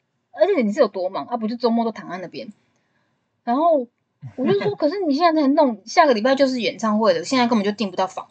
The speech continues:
Speaker 1: 间。”后来那个时候我就是请，我有个朋友说什么，他有个什么，什么，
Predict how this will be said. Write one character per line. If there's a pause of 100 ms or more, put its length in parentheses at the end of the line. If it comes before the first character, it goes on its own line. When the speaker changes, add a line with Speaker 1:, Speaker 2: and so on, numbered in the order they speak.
(100)
Speaker 1:
间。” (720)
后
来
那
个
时
候
我
就
是
请， (540)
我
有
个
朋
友
说
什
么，
他
有
个
什
么，
什
么，